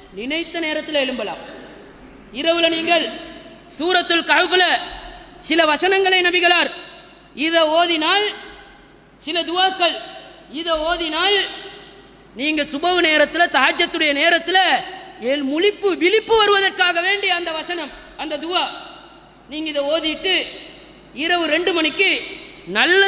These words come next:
தூக்கத்துல நீங்க உறங்கிக்கோங்க. இப்ப விழிப்பு வரவில்லை, இந்த துவா பொய்யாகிவிட்டது, இந்த குர்ஆன் வசனம் பொய்யாகிவிட்டது, அப்படி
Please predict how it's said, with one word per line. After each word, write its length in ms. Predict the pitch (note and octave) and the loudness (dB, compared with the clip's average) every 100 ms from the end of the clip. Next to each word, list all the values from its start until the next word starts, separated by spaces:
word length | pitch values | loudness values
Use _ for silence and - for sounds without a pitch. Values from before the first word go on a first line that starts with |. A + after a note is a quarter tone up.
| - | 4
தூக்கத்துல 440 | G4+ G4 F#4 F#4 F4+ | 2 4 0 2 2
நீங்க 140 | F4+ E4+ | 2 0
உறங்கிக்கோங்க. 460 | E4+ F4 E4 D#4+ C4+ - - - - - - - D4 | 2 2 2 2 2 0 -8 -18 -20 -20 -20 -8 -2
இப்ப 140 | D#4+ D#4+ | 0 2
விழிப்பு 300 | E4+ G4+ - G4 | 4 2 4 4
வரவில்லை, 420 | F#4+ G#4 G4 F4 C4 - - - - - - _ - B3+ | 4 4 4 2 0 -10 -18 -20 -20 -20 -20 _ -16 -12
இந்த 180 | C4+ B3+ A3+ | -10 -8 -8
துவா 180 | C4 E4 D#4+ | -4 -4 -2
பொய்யாகிவிட்டது, 680 | D4 D4+ C#4+ C4+ B3 A#3+ C4 A3+ - - - - - - - - | -2 -2 -2 -6 -8 -4 -4 -4 -10 -18 -20 -20 -20 -20 -20 -12
இந்த 100 | C#4 C#4+ | -8 -6
குர்ஆன் 320 | D4+ F4 F#4+ F4 | -4 0 0 -2
வசனம் 280 | E4 D#4+ C#4+ | -6 -6 -4
பொய்யாகிவிட்டது, 680 | E4 D#4+ D4+ C#4+ C#4 D4 D4+ G#3+ - - - - G#3 | 0 0 -2 -4 -2 2 0 -2 -10 -16 -20 -16 -12
அப்படி 180 | B3 | -8